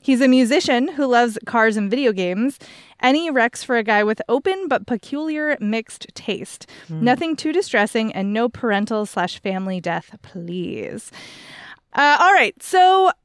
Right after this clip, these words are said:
Speaker 1: I picked Light from Uncommon Stars by Rika Aoki. I am gonna note that I'm gonna give you a bunch of content warnings, but let me tell you when,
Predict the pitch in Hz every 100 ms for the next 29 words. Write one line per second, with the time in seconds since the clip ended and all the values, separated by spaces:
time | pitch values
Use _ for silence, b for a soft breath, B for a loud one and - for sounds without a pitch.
0 | _ 294 359 415 480 480 453 311 294 311
1 | 294 262 - - - _ 254 254 269 339
2 | 330 302 254 277 285 202 180 185 180 226
3 | 202 202 226 294 262 214 185 180 190 185
4 | 185 247 277 311 370 403 392 320 254 247
5 | 247 226 220 220 247 262 339 381 349 294
6 | - - 262 262 - 226 202 202 185 208
7 | 240 254 320 269 247 226 208 196 196